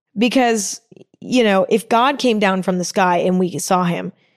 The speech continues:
I mean, we could probably figure out a way to comprehend that. But my point is, there are so many things that we can't comprehend, that we can't scientifically prove. And so who knows what we don't understand?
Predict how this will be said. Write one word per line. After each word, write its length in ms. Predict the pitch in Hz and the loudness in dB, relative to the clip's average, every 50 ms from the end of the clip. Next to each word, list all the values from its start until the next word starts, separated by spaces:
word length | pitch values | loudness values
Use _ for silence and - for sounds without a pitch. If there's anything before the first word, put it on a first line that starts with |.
| _ _ _ _ _ _ _ _ _ _ | _ _ _ _ _ _ _ _ _ _
I 100 | - 226 | 0 2
mean, 240 | 226 214 208 202 202 | 2 2 2 2 0
we 100 | 220 233 | 0 0
could 160 | 202 262 208 | 0 -2 0
probably 340 | 196 226 233 214 214 208 202 | 2 2 2 2 2 0 0
figure 280 | - - 190 175 185 180 | 0 0 0 2 2 2
out 160 | 175 175 170 | 2 2 2
a 40 | 170 | 2
way 140 | 165 156 | 0 0
to 80 | - 175 | 0 -2
comprehend 520 | 170 185 165 - - 170 175 170 165 151 | -4 -4 -6 -4 -4 -4 -2 -4 -4 -6
that. 160 | 113 - - - _ _ _ _ _ _ _ _ - | -8 -12 -14 -16 _ _ _ _ _ _ _ _ -2
But 100 | 226 220 | 0 0
my 120 | 233 226 | 0 -2
point 340 | 214 226 - 294 294 277 233 | -2 -2 0 0 2 2 2
is, 260 | 190 185 185 180 - - _ _ _ | 2 0 0 -2 -6 -14 _ _ _
there 140 | - 240 247 | 2 2 2
are 40 | 254 | 2
so 180 | - - 311 | 2 0 0
many 140 | 320 339 311 | 0 0 -2
things 220 | - - 233 226 190 | -2 -2 -2 0 0
that 80 | 226 | 0
we 120 | 190 196 185 | 0 -2 -2
can't 240 | - 202 190 175 | 0 -2 -2 -2
comprehend, 580 | 180 - - 175 180 175 165 170 160 147 - - _ _ _ _ _ | -2 -4 -4 -4 -2 -2 -2 -2 -4 -6 -10 -16 _ _ _ _ _
that 180 | 202 220 226 202 | -2 -2 0 0
we 80 | 240 | -2
can't 240 | 214 - 262 247 220 | -2 -2 -2 -2 -2
scientifically 580 | - - 214 190 190 190 185 180 175 175 165 160 | 0 -2 0 0 0 -2 -4 -6 -6 -6 -8 -8
prove. 400 | - - 160 147 120 - - _ _ _ _ _ _ _ _ | -6 -6 -4 -4 -4 -6 -8 _ _ _ _ _ _ _ _
And 180 | - 214 214 202 | -2 0 0 0
so 460 | - - 220 208 196 190 190 - - _ _ _ _ _ _ _ _ - | 0 0 0 2 2 2 0 0 -4 _ _ _ _ _ _ _ _ -20
who 340 | - - - 349 370 349 277 | -18 -8 0 2 2 2 2
knows 960 | 202 180 170 170 175 180 208 285 349 359 247 190 - - - - - - - - _ _ _ _ _ _ _ _ _ _ _ _ _ _ | 0 -2 -4 -4 -4 0 2 2 4 4 4 2 0 -4 -6 -8 -10 -12 -14 -16 _ _ _ _ _ _ _ _ _ _ _ _ _ _
what 460 | - 196 208 226 202 185 - - _ _ _ - - _ | -4 0 2 2 2 0 -2 -6 _ _ _ -20 -20 _
we 240 | - 196 220 208 196 | -6 -4 -2 -2 0
don't 300 | 165 214 196 190 185 - | 2 2 2 2 0 -2
understand? 640 | 180 180 180 180 175 - - 180 151 101 95 - | -4 -4 -4 -6 -8 -8 -8 -8 -8 -8 -10 -14